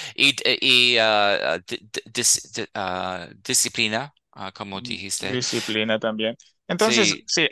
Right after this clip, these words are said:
Speaker 2: a lo que voy es que no hay un secreto, ¿no? Sino la constancia,
Speaker 1: No, no.
Speaker 2: disciplina.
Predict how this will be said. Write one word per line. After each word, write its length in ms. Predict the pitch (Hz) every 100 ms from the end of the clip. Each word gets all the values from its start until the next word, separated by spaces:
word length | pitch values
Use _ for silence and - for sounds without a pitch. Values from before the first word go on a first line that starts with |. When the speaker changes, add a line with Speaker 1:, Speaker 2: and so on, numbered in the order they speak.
| -
Speaker 2:
a 60 | 156
lo 100 | 170
que 100 | 180
voy 240 | 208 208
es 180 | 165 170
que 320 | - 156 151 156 _ _ _
no 280 | 143 156 151
hay 160 | 131
un 100 | 113
secreto, 460 | - 95 90 78 80
¿no? 160 | 101 110
Sino 360 | 120 120 110
la 160 | 95 113
constancia, 600 | 120 - 127 127 120 120
Speaker 1:
No, 40 |
no. 300 | 98 92 107
Speaker 2:
disciplina. 400 | 104 123 127 131